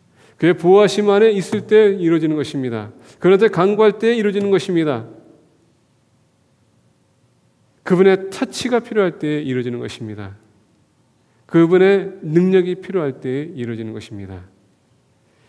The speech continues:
이제는 여러분 좌절하지 마십시오. 인생 타령하지 마십시오라는 얘기입니다. 패배했다고 여러분 그걸로 인해서 주눅들지 마세요. 포기하지 마시기 바랍니다.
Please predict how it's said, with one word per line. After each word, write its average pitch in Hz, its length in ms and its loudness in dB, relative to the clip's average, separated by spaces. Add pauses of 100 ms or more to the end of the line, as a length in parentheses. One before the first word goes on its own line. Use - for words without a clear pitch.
(360)
이제는 185 340 2
여러분 175 260 0
좌절하지 151 460 -8
마십시오. 113 460 -12 (880)
인생 180 300 0
타령하지 190 400 -2
마십시오라는 143 680 -10
얘기입니다. 104 480 -12 (1500)
패배했다고 220 680 2
여러분 196 380 2
그걸로 202 300 2
인해서 196 320 2
주눅들지 196 460 -4
마세요. 151 540 -8 (640)
포기하지 208 440 -2
마시기 156 260 -6
바랍니다. 107 500 -10